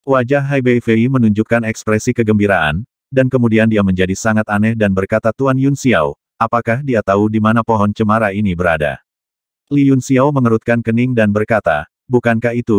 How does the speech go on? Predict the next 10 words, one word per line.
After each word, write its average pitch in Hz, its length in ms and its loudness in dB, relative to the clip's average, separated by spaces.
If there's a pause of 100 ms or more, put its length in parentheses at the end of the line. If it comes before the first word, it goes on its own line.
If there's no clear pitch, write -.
di 117 80 0
dataran 98 400 0
iblis? 85 480 -6 (640)
Kapten 147 400 -2
Hai 139 240 -2
seharusnya 117 480 0
lebih 110 240 2
tahu 107 320 0
dari 113 240 2
saya, 92 400 -2